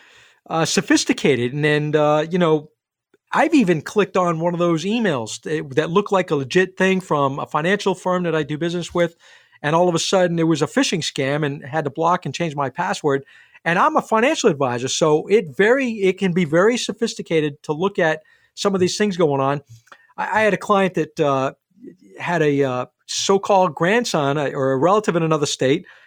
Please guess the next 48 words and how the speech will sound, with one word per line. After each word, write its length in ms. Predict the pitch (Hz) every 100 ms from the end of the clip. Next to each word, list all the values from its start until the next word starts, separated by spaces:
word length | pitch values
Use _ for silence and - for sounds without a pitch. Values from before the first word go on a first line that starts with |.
| _
and 100 | 160
he 40 | 175
kept 240 | 208 208
taking 260 | 208 185 147
money 240 | 196 202
out 100 | 160
of 60 | 143
his 240 | 123 -
accounts. 580 | 139 - 143 147 170 - _ _ -
And 120 | 151
finally, 300 | - 240 269
I 60 | 185
had 100 | 165
to 60 |
sit 140 | - 190
him 100 | 185
down. 200 | 185 208
I 120 | 247
don't 200 | 277 185 -
ask 260 | 175 196 - - -
clients, 440 | 180 185 190 -
it's 200 | 139 -
not 160 | 170 156
my 100 | 139
business 240 | 160 135
what 120 | 147 143
they 80 |
do 100 | 139
with 120 | 147 139
the 80 |
money. 220 | 135 160 117
But 180 | 135 - _ _ -
in 80 | 190
this 140 | 311
particular 360 | - 220 196 165
case, 280 | - 160
it 60 | 143
was 120 | 117
five 300 | - 185 202
thousand 300 | 185 170 160
here, 220 | 147 151
ten 240 | 147 190 190
thousand 360 | 180 160 151
here, 160 | 147 156
and 80 | 147
it 40 |
was 100 | 127
continuous. 640 | - 131 - 220 151 147